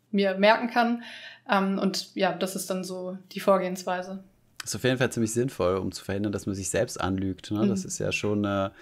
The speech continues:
Speaker 2: äh, dass man sich im Nachhinein irgendeine Story reininterpretiert mit dem, mit dem Kursverlauf, wie auch immer. Also, dass man zum
Speaker 1: Mhm.
Speaker 2: Beispiel gesagt hat, „Ja, ich könnte mir vorstellen, dass das Unternehmen sich verdoppelt“, und dann verdreifacht sich und auf einmal sagt man, „Ja, ich denke, da ist nochmal eine Verdopplung drin“ oder
Speaker 1: Mhm.
Speaker 2: so,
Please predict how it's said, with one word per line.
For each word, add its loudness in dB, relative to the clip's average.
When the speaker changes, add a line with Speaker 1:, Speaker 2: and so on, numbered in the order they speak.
Speaker 2:
äh, 4
dass 2
man 6
sich 0
im 6
Nachhinein 8
irgendeine 2
Story 4
reininterpretiert 2
mit 2
dem, 2
mit 0
dem 2
Kursverlauf, 4
wie 4
auch 4
immer. 4
Also, 2
dass -2
man 2
zum 4
Speaker 1:
Mhm. 6
Speaker 2:
Beispiel 2
gesagt 2
hat, -2
„Ja, 4
ich -4
könnte -4
mir -2
vorstellen, -2
dass -6
das -8
Unternehmen 0
sich -6
verdoppelt“, 2
und 0
dann 0
verdreifacht 2
sich -2
und 0
auf 0
einmal 4
sagt 2
man, 0
„Ja, 4
ich 0
denke, 2
da 6
ist 2
nochmal 6
eine 4
Verdopplung 2
drin“ 6
oder 6
Speaker 1:
Mhm. 0
Speaker 2:
so, 4